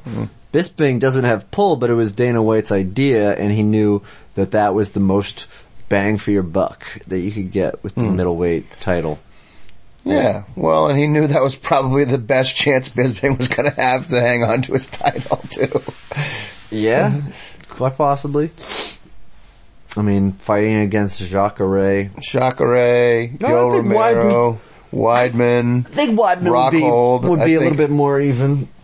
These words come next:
Speaker 2: Rockhold, yeah, I mean, uh, it didn't, immediate rematch would not have
Speaker 1: No, I'm just saying for guys that pose the most threat to him.
Speaker 2: No, no, but I'm saying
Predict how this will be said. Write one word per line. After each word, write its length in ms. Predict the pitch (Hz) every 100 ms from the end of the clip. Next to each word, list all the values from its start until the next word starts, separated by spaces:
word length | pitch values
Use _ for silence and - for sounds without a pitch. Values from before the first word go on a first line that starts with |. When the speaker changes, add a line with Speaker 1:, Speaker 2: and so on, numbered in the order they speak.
| - - - - - - - -
Speaker 2:
Rockhold, 840 | 135 139 139 147 135 131 135 -
yeah, 360 | 131 135 123 123
I 20 |
mean, 200 | 139 139
uh, 180 | 123 123 117
it 140 | 123
didn't, 380 | 139 123 113 - - - - - -
immediate 440 | 120 131 117 104
rematch 580 | 107 104 90 - - -
would 160 | - 62
not 240 | 58 - - - - -
have 260 | 113 98 - - - - - -
Speaker 1:
No, 100 | 240
I'm 120 | 190
just 200 | 185 -
saying 340 | 208 185 165 135
for 160 | 135
guys 560 | 123 139 139 139 139 123
that 420 | 123 113 - 104
pose 340 | - 139 127
the 80 | 113
most 400 | 113 127 135 -
threat 360 | - 127 120 -
to 80 | 101
him. 320 | 98 87 90 185
Speaker 2:
No, 180 | 233 214
no, 180 | 180 131
but 100 | 147
I'm 80 |
saying 380 | 131 156 135 123